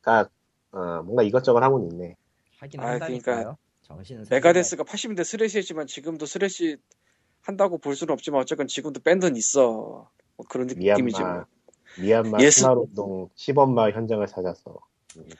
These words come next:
Speaker 2: 자, 그래서, 그래서, 어, 인벤이,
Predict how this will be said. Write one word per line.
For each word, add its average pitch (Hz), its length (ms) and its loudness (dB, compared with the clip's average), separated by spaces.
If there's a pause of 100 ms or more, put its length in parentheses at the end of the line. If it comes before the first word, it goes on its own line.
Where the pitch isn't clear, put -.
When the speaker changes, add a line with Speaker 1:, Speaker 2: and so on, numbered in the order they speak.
(140)
Speaker 2:
자, 143 300 -6
그래서, 139 640 -6
그래서, 120 760 -2 (720)
어, 95 380 -4
인벤이, 127 800 -2